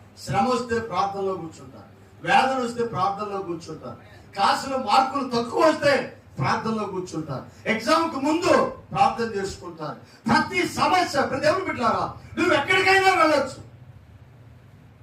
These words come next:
నువ్వు ఎనీ టైమ్ నీ బిడ్డలకు నువ్వు దగ్గరగా ఉండకపోవచ్చు, కానీ నువ్వు నేర్పిన ఆ యొక్క నడవడిక లేక బిహేవియర్, ఆ భక్తి, ఆ ప్రార్థన ఏదైతే ఉన్నదో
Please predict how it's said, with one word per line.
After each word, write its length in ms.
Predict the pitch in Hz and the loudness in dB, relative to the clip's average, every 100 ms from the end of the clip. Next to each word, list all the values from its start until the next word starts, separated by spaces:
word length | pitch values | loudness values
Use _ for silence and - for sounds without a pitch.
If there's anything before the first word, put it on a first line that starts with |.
| - - - - - - - | -20 -20 -20 -20 -20 -16 -6
నువ్వు 160 | 349 | -2
ఎనీ 300 | 302 285 370 | 0 4 4
టైమ్ 520 | 370 359 330 269 - 220 | 6 6 6 2 -2 -4
నీ 100 | 233 | -2
బిడ్డలకు 420 | 233 277 262 247 | 2 2 2 2
నువ్వు 320 | 226 190 190 | 0 0 -2
దగ్గరగా 460 | 165 156 208 196 180 | -2 -4 -6 -2 0
ఉండకపోవచ్చు, 840 | 156 170 175 - - 123 120 - - - - - | 0 -2 -4 -6 -6 -6 -6 -14 -20 -20 -20 -12
కానీ 220 | - 190 196 | -6 -6 -6
నువ్వు 220 | 196 190 | -4 0
నేర్పిన 540 | 226 254 226 - - - - - - - - | 4 4 2 -2 -2 -8 -16 -20 -20 -20 -2
ఆ 60 | - | 2
యొక్క 220 | 254 254 | 4 4
నడవడిక 560 | 226 208 302 330 294 196 | 2 4 6 6 4 0
లేక 520 | 170 - 226 269 269 | -4 -2 -4 -2 -2
బిహేవియర్, 600 | 247 247 370 320 285 - - - - - - | -2 -2 -2 2 0 0 -8 -20 -20 -6 -2
ఆ 160 | 254 302 | 2 2
భక్తి, 340 | 311 - 330 | 2 2 2
ఆ 180 | 262 220 | 2 2
ప్రార్థన 680 | - - 370 330 311 - - - - | 4 4 4 2 2 0 -2 -10 0
ఏదైతే 600 | - 370 381 381 381 349 | 4 4 6 4 4 2
ఉన్నదో 580 | 285 247 220 175 139 | 4 4 4 4 2